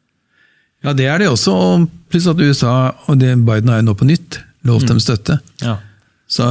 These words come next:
Speaker 1: Kina vil jo da vite at hvis de går mot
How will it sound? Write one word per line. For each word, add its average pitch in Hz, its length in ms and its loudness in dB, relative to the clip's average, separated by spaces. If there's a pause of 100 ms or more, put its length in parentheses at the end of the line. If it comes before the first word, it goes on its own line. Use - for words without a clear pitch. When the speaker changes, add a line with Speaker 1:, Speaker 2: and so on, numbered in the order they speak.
(380)
Speaker 1:
Kina 117 340 2
vil 120 120 2
jo 120 80 2
da 120 120 2
vite 123 440 0
at 127 80 -4 (320)
hvis - 420 -4
de 123 120 -2
går 113 240 2
mot 117 280 2